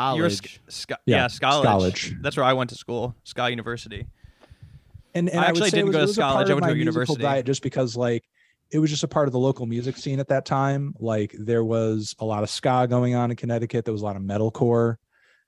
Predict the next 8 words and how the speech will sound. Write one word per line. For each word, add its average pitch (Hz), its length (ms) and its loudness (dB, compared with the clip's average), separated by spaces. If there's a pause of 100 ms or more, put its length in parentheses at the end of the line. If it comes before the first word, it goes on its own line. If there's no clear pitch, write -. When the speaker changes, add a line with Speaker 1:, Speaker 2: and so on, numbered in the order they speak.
(100)
Speaker 3:
going 113 260 2
on 113 440 0
in 113 240 -2
Connecticut 113 560 0
in 113 140 -4
the 110 80 -4
two 113 180 -4
thousands. 110 800 -2